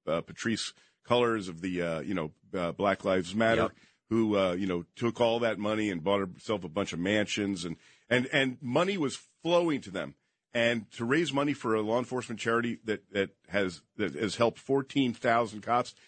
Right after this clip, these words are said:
Speaker 1: I have to beg all the time.
Speaker 2: Wow.
Speaker 1: I have to go out and beg all the
Speaker 2: Mm.
Speaker 1: time to get help. Um, and so
Speaker 2: So Zuckerberg is not gonna write you
Speaker 1: No,
Speaker 2: a
Speaker 1: <laughs> yeah,
Speaker 2: check.
Speaker 1: he's, I don't, I,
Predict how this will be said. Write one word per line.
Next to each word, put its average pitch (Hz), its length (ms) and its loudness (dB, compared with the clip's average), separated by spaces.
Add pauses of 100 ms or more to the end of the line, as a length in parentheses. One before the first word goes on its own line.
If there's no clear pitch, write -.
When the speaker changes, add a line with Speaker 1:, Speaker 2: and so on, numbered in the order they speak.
(140)
Speaker 1:
I 131 140 2
have 151 220 0
to 110 80 -10
beg 117 440 0
all 107 220 2
the 101 140 -6
time. 71 420 -6
Speaker 2:
Wow. 85 300 -6
Speaker 1:
I 110 100 4
have 127 180 0
to 120 80 -10
go 107 200 -2
out 104 100 -2
and 90 100 -10
beg 101 200 -2
all 98 140 -2
the 98 80 -6
Speaker 2:
Mm. 85 80 -8
Speaker 1:
time 95 200 -2
to 87 100 -14
get 90 180 -4
help. 82 260 -2 (340)
Um, 87 480 -2
and 90 260 -2
so 156 300 6
Speaker 2:
So 165 180 2
Zuckerberg 147 360 -2
is 135 100 -6
not 139 140 2
gonna 127 160 -2
write 123 180 0
you 151 60 6
Speaker 1:
No, - 80 6
Speaker 2:
a - 20 0
Speaker 1:
<laughs> - 100 -4
yeah, 185 200 0
Speaker 2:
check. 175 80 -8
Speaker 1:
he's, 190 240 -10
I - 40 -10
don't, 165 200 -6
I, 135 160 -4